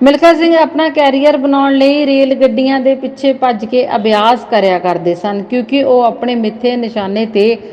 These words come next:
ਪਹੁੰਚਣਾ ਚਾਹੁੰਦੇ ਸਨ। ਹੁਣ ਤਾਂ ਉਹ ਸਾਰੇ ਸਾਧਨ ਪ੍ਰਾਪਤ ਹਨ, ਪਰੰਤੂ ਮਿਲਖਾ ਸਿੰਘ ਬਿਨਾਂ ਅਜਿਹੇ ਸਾਧਨਾਂ ਦੇ ਵੀ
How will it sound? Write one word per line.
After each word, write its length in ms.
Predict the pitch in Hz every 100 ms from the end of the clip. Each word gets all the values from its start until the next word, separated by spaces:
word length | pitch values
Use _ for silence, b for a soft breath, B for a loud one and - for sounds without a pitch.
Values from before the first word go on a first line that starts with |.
| B B -
ਪਹੁੰਚਣਾ 440 | 277 269 226 170 156
ਚਾਹੁੰਦੇ 260 | 170 170 175
ਸਨ। 300 | 196 170 180 -
ਹੁਣ 200 | 220 247
ਤਾਂ 320 | 220 240 240
ਉਹ 220 | 247 247 240
ਸਾਰੇ 440 | 240 233 247 262
ਸਾਧਨ 420 | 226 208 196 220
ਪ੍ਰਾਪਤ 420 | 214 196 180 180
ਹਨ, 260 | 214 233 247
ਪਰੰਤੂ 480 | 226 220 214 277 285 B B -
ਮਿਲਖਾ 380 | 226 277 277 311
ਸਿੰਘ 300 | 302 311 294
ਬਿਨਾਂ 340 | 233 233 226 -
ਅਜਿਹੇ 500 | 214 208 214 240 277 262 B B
ਸਾਧਨਾਂ 640 | - - 262 254 277 311 294
ਦੇ 200 | 254 220
ਵੀ 220 | 214